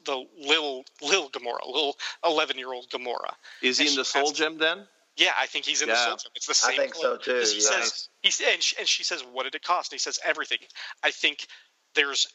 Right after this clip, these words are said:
Speaker 1: and it's either an accident, like, the, it, it's either by design that he put part of her in the soul gem, or that's just the natural course of, of what the sacrifice means. But I think Gamora is still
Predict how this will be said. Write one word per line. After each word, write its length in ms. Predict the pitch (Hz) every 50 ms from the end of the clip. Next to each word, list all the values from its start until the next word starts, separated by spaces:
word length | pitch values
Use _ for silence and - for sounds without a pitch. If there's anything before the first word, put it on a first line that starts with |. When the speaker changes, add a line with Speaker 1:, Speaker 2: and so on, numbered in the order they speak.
| _ _
Speaker 1:
and 160 | - 220 214 - 339
it's 180 | - - - -
either 400 | 311 190 - 175 165 330 - 156 - _ _ _ _ _ _ _ _ _ _ _ _ _ _ _ - - - 285
an 120 | 202 151 151 - - 135 135
accident, 640 | 143 - - - 185 220 233 247 233 - - - - -
like, 280 | 214 175 175 156 - -
the, 80 | 202 185 151 151
it, 60 | - -
it's 420 | 190 190 220 226 196 190 - -
either 140 | 196 165 165
by 200 | 143 - 135 135
design 580 | 135 143 127 113 - 143 151 160 139 123 127 127
that 120 | 135 135
he 340 | - - 160 143 131 131 151 _ _ _ _
put 200 | - - 196 214 - _ _ -
part 240 | - - 139 127
of 80 | 139 -
her 160 | - 139 135 135 -
in 100 | - 160
the 80 | 139 131
soul 180 | - - 135
gem, 200 | 127 135 131 135 - - - - - - _ _
or 160 | - 175 170
that's 260 | 143 151 139 - -
just 340 | - 151 139 - - - - - - - _ _ _ _
the 80 | - 147
natural 480 | 143 135 127 127 127 - - 143 120 113
course 360 | - - 156 135 131 - -
of, 240 | 156 131 131 - - 156 -
of 160 | - 151 127 - -
what 140 | 143 139 -
the 80 | 139
sacrifice 580 | - - - 147 - - - - 139 131 - -
means. 320 | 151 147 127 120 - - - - - - - - - _
But 80 | -
I 80 | 139 139
think 220 | - - 165 165 -
Gamora 420 | 147 131 135 135 135 143 156 160
is 120 | 160 151 -
still 420 | - - - - 143 147 170 -